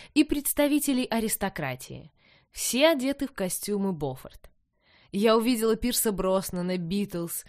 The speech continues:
и даже фото премьер-министра. И еще ряд мужчин, лиц которых не знала, но сама выправка их говорила о том, что они могущественны и очень богаты.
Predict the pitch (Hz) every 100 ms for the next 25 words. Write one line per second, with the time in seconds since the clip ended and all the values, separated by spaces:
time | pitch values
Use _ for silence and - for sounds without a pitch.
0 | - _ 214 202 190 233 269 160 - -
1 | 202 208 226 220 214 151 156 190 233 254
2 | - - - _ _ _ _ _ _ _
3 | - 294 311 - 320 311 285 277 226 233
4 | - 339 330 220 240 - - 226 277 285
5 | 240 247 220 214 254 226 143 - - -
6 | - 220 202 240 247 226 233 294 233 185
7 | - 151 151 160 185 208 220 208 202 202
8 | 285 302 - 202 202 214 202 208 196 294
9 | - 175 - 135 120 - _ _ _ 220
10 | 226 311 - 214 165 143 135 131 127